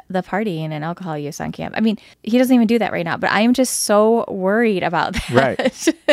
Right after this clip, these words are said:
Speaker 1: <laughs>
Speaker 2: Right.
Speaker 1: It's like, that's the worst part that I have to face. So I'm like, "Oh, if you don't wanna go live in a dorm, that's, that's, that's probably a good idea."
Speaker 2: <laughs>
Speaker 1: But, um, no, and, and, like, the schools that,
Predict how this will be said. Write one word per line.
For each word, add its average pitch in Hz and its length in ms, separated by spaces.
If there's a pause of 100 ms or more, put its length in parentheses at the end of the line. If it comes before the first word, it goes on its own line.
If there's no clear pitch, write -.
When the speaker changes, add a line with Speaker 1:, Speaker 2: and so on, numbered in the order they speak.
Speaker 1:
<laughs> - 40
Speaker 2:
Right. 95 220
Speaker 1:
It's - 120
like, 269 100 (180)
that's 226 300
the 254 140
worst 214 320
part 214 200
that 185 80
I 180 60
have 185 140
to - 80
face. 185 220 (340)
So - 120
I'm 214 60
like, 220 200
"Oh, 330 120
if - 80
you 339 80
don't 359 80
wanna 277 140
go 220 100
live 208 80
in 208 80
a 185 40
dorm, 185 180
that's, - 340 (120)
that's, 233 240 (200)
that's 262 220
probably 247 180
a - 20
good 202 100
idea." 170 460
Speaker 2:
<laughs> - 80
Speaker 1:
But, 208 200 (520)
um, 196 480 (360)
no, 214 180
and, 190 140
and, 202 180
like, 196 220
the 190 80
schools 185 500
that, 170 300